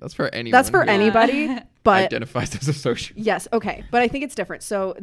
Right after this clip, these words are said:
Speaker 2: in my experience and a couple of my friends, they've had these, like, very, like, soft emotional guys say, "I think I'm a sociopath." Um, and they're not. They're depressed.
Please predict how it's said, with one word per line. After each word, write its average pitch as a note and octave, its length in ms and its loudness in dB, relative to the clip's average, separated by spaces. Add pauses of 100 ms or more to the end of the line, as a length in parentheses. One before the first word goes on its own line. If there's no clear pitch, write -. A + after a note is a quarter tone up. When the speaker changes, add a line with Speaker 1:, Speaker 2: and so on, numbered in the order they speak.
Speaker 2:
in G#3+ 120 -4
my G3+ 140 -2
experience G3 480 -6
and F3 100 -8
a E3+ 40 -8
couple G3+ 260 -12
of A3+ 60 -8
my G#3+ 100 -8
friends, E3 360 -8
they've F3+ 140 -8
had F#3 220 -8
these, G3 160 -10
like, F3+ 160 -10
very, G#3+ 320 -6
like, D#4 180 -10
soft F3+ 440 -10
emotional E3 500 -14
guys F#3+ 360 -10
say, F3 360 -10
"I F#3 60 -16
think A3+ 200 -14
I'm B3 120 -8
a - 20 -8
sociopath." - 560 -14 (540)
Um, G3 340 -4
and G#3+ 320 -6
they're D4+ 140 -2
not. G3 280 -4
They're F#3 120 0
depressed. - 580 -6